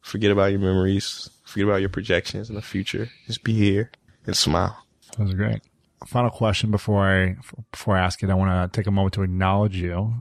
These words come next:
Speaker 2: I'd like to acknowledge my guests for coming on, because each guest brings a different gift to the world, a different inspiration, and I choose each guest very intentionally.
Speaker 1: Mm.
Speaker 2: I don't just randomly bring someone on. It's very intentional because of what opens up for me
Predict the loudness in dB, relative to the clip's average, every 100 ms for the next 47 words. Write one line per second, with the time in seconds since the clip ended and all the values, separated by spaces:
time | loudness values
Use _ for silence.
0 | -2 -2 0 0 2 2 2 0 -4 -2
1 | -4 -4 -8 -4 -2 -2 -4 -8 -6 -6
2 | -4 -6 0 2 2 -2 -10 _ _ _
3 | -2 0 0 -2 -4 -10 _ _ _ -10
4 | -2 -2 0 0 0 -2 -2 -2 0 2
5 | 2 2 -6 -8 -2 -2 0 -2 0 2
6 | 2 2 0 -2 -2 0 0 2 0 -2
7 | 0 0 2 -2 -4 -2 -2 -4 -8 -12
8 | _ _ _ _ -2 2 4 4 2 0
9 | -4 0 0 0 -4 -10 -14 -16 -10 -8
10 | -10 -12 _ -2 2 2 0 0 0 2
11 | 2 0 0 -2 -2 -2 -2 0 0 0
12 | -4 -4 0 0 0 -4 -6 -6 -8 -6
13 | -4 -2 0 0 0 -2 -2 0 0 2
14 | 2 2